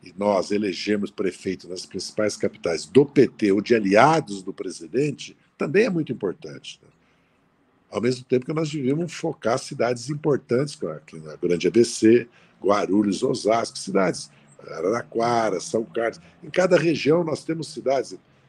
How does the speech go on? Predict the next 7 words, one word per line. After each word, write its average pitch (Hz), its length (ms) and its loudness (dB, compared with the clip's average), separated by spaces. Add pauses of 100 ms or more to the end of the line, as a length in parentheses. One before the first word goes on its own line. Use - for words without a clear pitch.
(380)
é, 78 420 -10 (480)
que - 80 -4
o 101 40 -4
P 110 120 6
T 139 140 4
pode 147 360 6
vencer, 95 540 0